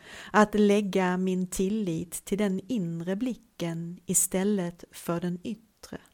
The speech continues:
Till mitt hjärta istället för till mina tankar. Till den intuitiva,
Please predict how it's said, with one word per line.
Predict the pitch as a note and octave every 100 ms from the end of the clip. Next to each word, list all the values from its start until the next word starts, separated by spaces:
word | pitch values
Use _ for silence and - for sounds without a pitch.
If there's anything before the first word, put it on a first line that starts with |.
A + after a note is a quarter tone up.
| _ _ _ _ _ _ _ _ _
Till | - G#3
mitt | G3 G3
hjärta | F#3+ F#3+ G#3+ - - E3+ F3 F#3 - _ -
istället | G3+ - G3+ G#3+ G3+ -
för | - F3+ F3+ F#3 F#3+ -
till | G3
mina | G3 G3+
tankar. | G3+ G3 G3 G#3+ G#3+ - - - _ _ _
Till | G#3 G3
den | G3+ G3
intuitiva, | C4+ F3+ D#3+ - F3 F3 - F#3+ F#3 F3+ F#3